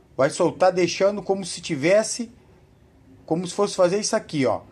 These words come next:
separando uma, duas, três.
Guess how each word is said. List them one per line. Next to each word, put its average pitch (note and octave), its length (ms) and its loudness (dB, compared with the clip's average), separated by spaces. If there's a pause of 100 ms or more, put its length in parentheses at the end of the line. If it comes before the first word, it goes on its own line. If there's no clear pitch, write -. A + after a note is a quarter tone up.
(120)
separando D3+ 760 2
uma, G3 320 -2
duas, F3+ 520 -4
três. C3 520 -4